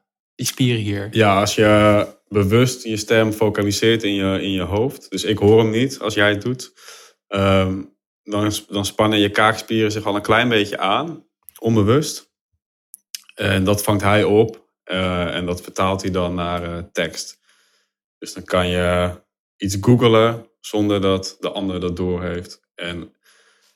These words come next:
Speaker 2: de informatie wordt weer teruggegeven via bone conduction. Dus via trillingen op het bot. Dus ik hoor, ja, dat is, een buitenstaander hoort ook niet wat jij terugkrijgt. Dus dat is een hele nieuwe interface om met internet om te gaan.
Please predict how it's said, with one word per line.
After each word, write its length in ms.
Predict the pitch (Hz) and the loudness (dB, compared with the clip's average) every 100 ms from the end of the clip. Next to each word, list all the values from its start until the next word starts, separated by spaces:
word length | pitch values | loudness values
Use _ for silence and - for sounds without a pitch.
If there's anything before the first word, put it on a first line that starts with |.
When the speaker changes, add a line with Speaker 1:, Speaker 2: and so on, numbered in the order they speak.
| _ _ _ _ | _ _ _ _
Speaker 2:
de 500 | - 98 98 98 95 110 | 0 2 4 4 2 0
informatie 420 | 110 117 110 110 | -2 2 2 6
wordt 140 | 107 104 | 6 6
weer 80 | 104 | 4
teruggegeven 600 | 120 123 120 117 110 104 | 2 0 2 4 4 0
via 200 | 113 104 | 2 4
bone 260 | 98 113 123 | 6 4 4
conduction. 640 | 123 117 127 - 139 143 | 2 4 2 2 2 2
Dus 160 | 110 - | 2 0
via 220 | 104 101 | -2 -2
trillingen 840 | 104 107 104 101 98 95 92 - | 2 4 4 2 2 2 0 -4
op 140 | - 95 | -6 -2
het 140 | 98 | -2
bot. 480 | 90 107 117 - - _ | 4 4 4 -2 -16 _
Dus 200 | - - | -10 -2
ik 160 | 107 | 0
hoor, 460 | 92 101 101 101 - - - | 2 4 4 4 0 -6 -6
ja, 180 | 104 | -4
dat 200 | 80 85 | -4 -4
is, 100 | 92 85 - _ _ _ _ - _ 104 92 | -6 -8 -10 _ _ _ _ -20 _ 0 0
een 160 | 98 101 | 0 2
buitenstaander 560 | 101 110 - 104 104 98 | 4 2 2 2 2 2
hoort 200 | 104 101 | 2 2
ook 100 | 101 | 0
niet 180 | 104 104 | -2 -4
wat 120 | 101 | -4
jij 140 | 98 | -4
terugkrijgt. 680 | 95 104 101 95 90 104 - _ - - _ _ - | -6 -8 -8 -8 -10 -12 -20 _ -20 -20 _ _ -10
Dus 80 | |
dat 100 | - | -4
is 60 | 95 | 0
een 60 | 101 | 4
hele 220 | 110 113 | 6 6
nieuwe 220 | 110 107 | 6 6
interface 640 | 117 120 117 104 98 98 - | 4 2 0 2 4 4 2
om 180 | 98 98 | 2 2
met 180 | 95 | 0
internet 400 | 98 113 104 95 | 0 -2 0 -2
om 160 | 90 110 | -2 -4
te 100 | 98 | -4
gaan. 400 | 92 82 85 87 | -4 -4 -6 -12